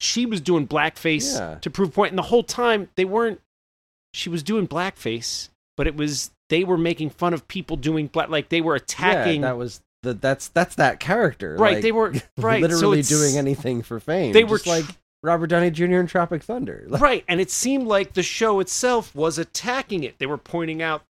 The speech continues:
Speaker 1: "This is not okay." The whole episode was like, you know, Liz, the character who you're supposed to relate to, to
Speaker 2: Mm-hmm.
Speaker 1: some degree, was like, "You can't do this. This is unacceptable," you know? And it just felt like, I don't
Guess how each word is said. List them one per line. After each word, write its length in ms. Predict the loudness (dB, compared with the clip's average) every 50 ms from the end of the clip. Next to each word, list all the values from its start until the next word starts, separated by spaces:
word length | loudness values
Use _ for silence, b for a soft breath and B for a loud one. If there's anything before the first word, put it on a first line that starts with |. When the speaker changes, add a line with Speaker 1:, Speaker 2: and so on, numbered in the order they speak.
| _ _ -6
Speaker 1:
"This 180 | -4 -4 -4
is 140 | -4 -4 -4
not 180 | -2 0 0 0
okay." 460 | -2 -4 -6 -10 -8 -4 -4 -2 -4
The 140 | -4 -6 -8
whole 300 | -8 -6 -6 -6 -4 -4
episode 480 | -6 -6 -6 -8 -6 -4 -4 -4 -4 -4
was 120 | -6 -6
like, 200 | -4 -4 -4 -6 _ _ _ _ _ _ _ -4
you 100 | -2 -2
know, 220 | -2 -2 -4 -8 _ _ _ _ -6
Liz, 460 | 0 2 4 4 2 0 -2 -6 -8 -10
the 100 | -10 -8
character 420 | -4 0 0 0 0 -2 -4 -8
who 80 | -6 -6
you're 140 | -8 -8
supposed 380 | -10 -12 -10 -6 -6 -6 -6 -6
to 60 | -10
relate 380 | -8 -6 -4 -4 -4 -4 -4 -8
to, 260 | -8 -8 -6 -6 -8
to 40 | -10 _ _ -14 -10
Speaker 2:
Mm-hmm. 80 | -8 -6
Speaker 1:
some 240 | -6 -4 -4 -4 -6
degree, 480 | -8 -10 -10 -8 -8 -8 -8 -10 -12 -16 _ _ _ _ -10
was 120 | -6 -2 -2
like, 120 | -2 -2
"You 100 | -2 -4
can't 320 | -2 0 0 0 0 -2 -2
do 160 | -2 -2 0
this. 200 | 0 0 0 0
This 160 | 0 -2 0
is 120 | 0 2 2
unacceptable," 800 | 2 2 0 -2 0 0 0 -2 -2 -6 -8 -8 -8 -14 -16 _ -12
you 100 | -8 -6
know? 220 | -4 -4 -4 -4 -6 _ _ _ _ _ _ _ _ _ _ _ _ _ _ _ -8
And 100 | -6 -6
it 80 | -4
just 220 | -6 -6 -8 -8 -8
felt 260 | -4 -2 -2 -2 0
like, 160 | -2 -4 -4
I 80 | -4 -6
don't 200 | -6 -10 -12